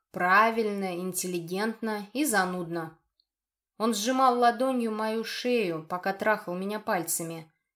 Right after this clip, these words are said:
Это не было интеллигентно, это было по-дикарски. Со мной никогда такого не делали в постели, хотя мой второй парень был немного отмороженный.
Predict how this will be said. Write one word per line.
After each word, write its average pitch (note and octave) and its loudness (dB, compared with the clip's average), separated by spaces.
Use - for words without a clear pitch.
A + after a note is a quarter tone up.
Это A3 0
не D#4+ 6
было A#3 2
интеллигентно, A3 -4
это F3 -6
было F3+ -4
по-дикарски. F3 -4
Со F#3 0
мной A3+ 2
никогда G#3+ 4
такого F#3+ -6
не F#3+ -4
делали G3+ -2
в - -14
постели, F#3 -2
хотя A3+ 2
мой C4+ 0
второй A#3+ 0
парень C4 2
был F#3+ -2
немного G3 0
отмороженный. F3 -2